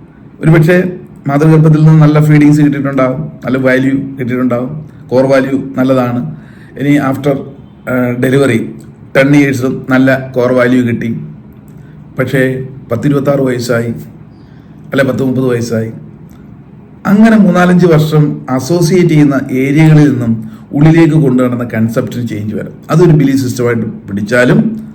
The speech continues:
കഴിഞ്ഞ കാലഘട്ടങ്ങളിലെല്ലാം മറികടന്ന് നാശത്തിലേക്ക് പോകാം. അപ്പം നേരെ തിരിച്ചു. അപ്പം ഇങ്ങനെ ബിലീഫ് സിസ്റ്റം എന്താണെന്ന് അറിയുക, നമ്മളോടൊപ്പം ഉള്ളവർ എന്താണ് ഇങ്ങനെയൊക്കെ പെരുമാറുന്നത്, പണ്ടുണ്ടായിരുന്ന പ്ര-, പ്രകൃതവും പെരുമാറ്റവും അല്ലല്ലോ,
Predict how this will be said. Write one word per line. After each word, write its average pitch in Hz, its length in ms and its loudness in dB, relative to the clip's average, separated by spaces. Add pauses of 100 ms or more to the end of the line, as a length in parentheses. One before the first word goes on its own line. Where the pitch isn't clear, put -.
(280)
കഴിഞ്ഞ 135 240 2
കാലഘട്ടങ്ങളിലെല്ലാം 143 840 4
മറികടന്ന് 117 840 -4
നാശത്തിലേക്ക് 101 500 -10
പോകാം. - 180 -12 (280)
അപ്പം 180 160 -2
നേരെ 165 220 4
തിരിച്ചു. 120 340 0 (920)
അപ്പം - 140 0
ഇങ്ങനെ 196 440 2
ബിലീഫ് 175 460 2
സിസ്റ്റം 220 500 0
എന്താണെന്ന് 139 520 2
അറിയുക, 113 380 -4 (380)
നമ്മളോടൊപ്പം 165 420 2
ഉള്ളവർ 160 260 4
എന്താണ് 135 320 0
ഇങ്ങനെയൊക്കെ 131 340 0
പെരുമാറുന്നത്, 110 800 -4 (1000)
പണ്ടുണ്ടായിരുന്ന 151 600 4
പ്ര-, 127 240 -6 (140)
പ്രകൃതവും 120 520 -4
പെരുമാറ്റവും 113 460 -2
അല്ലല്ലോ, 107 400 -2